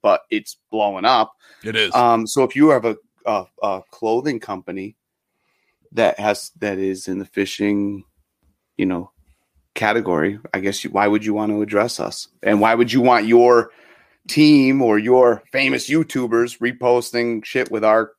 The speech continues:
Speaker 1: clothes on it? So I get it. I completely understand it. I'm not, uh, you know, uh,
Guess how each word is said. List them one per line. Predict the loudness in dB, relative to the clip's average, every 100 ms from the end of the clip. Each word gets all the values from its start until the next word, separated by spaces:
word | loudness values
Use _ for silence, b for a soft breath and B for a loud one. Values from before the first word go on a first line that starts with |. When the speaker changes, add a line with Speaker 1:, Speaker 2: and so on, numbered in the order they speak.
| _
Speaker 1:
clothes | -4 -2 -2
on | -8 -12
it? | -14 _
So | -2 -2 0
I | -2
get | 0 2 2
it. | 0 -4
I | -6
completely | -6 -6 -6 -4
understand | -6 -8 -10 -8
it. | -8
I'm | -6
not, | -6 -6 -4
uh, | -4 -2
you | -2 -4
know, | -2
uh, | -2